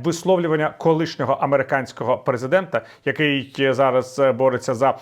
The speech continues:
республіканську номінацію, щоб стати учасником виборів президента С Ш А цього року, контрастує із заявами сотень,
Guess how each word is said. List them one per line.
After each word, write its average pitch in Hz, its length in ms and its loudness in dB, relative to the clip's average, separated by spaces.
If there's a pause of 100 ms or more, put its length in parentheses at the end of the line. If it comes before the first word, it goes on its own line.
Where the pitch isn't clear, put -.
(120)
республіканську 135 840 -2
номінацію, 131 600 -2
щоб - 240 -6
стати 127 360 -2 (160)
учасником 123 1040 0
виборів 117 380 -2 (380)
президента 117 540 -2 (160)
С 135 140 -4
Ш 127 160 0
А 113 180 2 (340)
цього 123 320 2
року, 208 300 -2 (340)
контрастує 165 920 0 (280)
із 170 300 0 (300)
заявами 147 840 2 (340)
сотень, 160 640 0